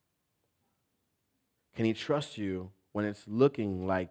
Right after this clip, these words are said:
you may not have a place to live? Homelessness is on the rise.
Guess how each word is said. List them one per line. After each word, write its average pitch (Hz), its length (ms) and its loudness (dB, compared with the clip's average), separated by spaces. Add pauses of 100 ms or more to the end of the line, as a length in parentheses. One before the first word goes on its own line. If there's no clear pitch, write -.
(120)
you 117 220 2
may 113 200 4
not 117 400 2
have 104 260 0
a 101 60 -2
place 87 500 -10
to 120 100 -12
live? 123 420 -10 (1800)
Homelessness 139 920 4
is 107 320 -6
on 123 480 2
the 98 180 0
rise. 87 800 -4